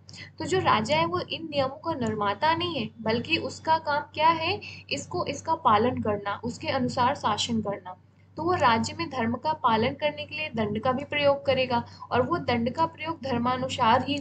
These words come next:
होगा, ऐसा नहीं कि मन मर्जी से कर रहा है या निरंकुश या मनमाने तरीके से कर रहा है।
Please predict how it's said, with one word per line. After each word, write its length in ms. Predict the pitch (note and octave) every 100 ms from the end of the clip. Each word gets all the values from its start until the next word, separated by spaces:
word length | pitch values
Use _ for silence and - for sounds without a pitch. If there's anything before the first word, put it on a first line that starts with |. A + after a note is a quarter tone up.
| B3
होगा, 360 | F#3+ F#3+ E3 _ _ - -
ऐसा 220 | A3 G#3+ E4
नहीं 180 | F#4
कि 100 | E4+
मन 220 | D#4+ D4 D4
मर्जी 420 | C#4 B3+ C4 C#4+ B3+
से 180 | A#3+ C4+
कर 220 | C4+ A#3+
रहा 220 | A3 A#3+
है 200 | A#3 A#3
या 100 | A#3+
निरंकुश 600 | B3 A#3+ A3+ A3+ A3+ B3
या 120 | C4 B3 - - -
मनमाने 460 | A#3+ A#3+ G#3 A3+
तरीके 400 | A#3+ G#3+ G#3+ A3
से 140 | A3 G#3+
कर 180 | G3+
रहा 180 | F3+ F#3
है। 100 | F#3